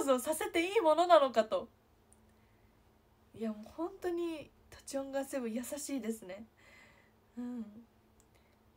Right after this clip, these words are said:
そう、とちおんがセブンと、とちおんがと、エチゴンが担々麺ポーズしてくださってたんですよ。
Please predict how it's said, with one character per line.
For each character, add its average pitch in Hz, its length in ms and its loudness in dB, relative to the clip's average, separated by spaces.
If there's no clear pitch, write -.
そ - 240 -12
う、 - 20 -12
と - 0 -
ち 262 140 -6
お 285 80 -2
ん 285 60 -10
が 302 140 2
セ 320 140 -2
ブ 254 160 -4
ン 220 100 -8
と、 190 320 -8
と - 140 -20
ち 311 120 0
お 311 60 4
ん 277 80 -4
が 208 160 2
と、 180 300 -6
エ 247 80 -6
チ 233 140 -6
ゴ 202 100 -6
ン 185 140 -12
が 196 260 -4
担 320 300 -6
々 370 200 0
麺 359 200 -6
ポ 359 140 0
ー 302 40 -2
ズ 220 200 -10
し - 60 -20
て 240 120 -6
く 226 80 -10
だ 233 80 -2
さ 240 140 -2
っ 233 40 -2
て 226 120 -18
た 196 100 -4
ん 180 60 -8
で 185 80 -16
す - 120 -16
よ。 113 140 -14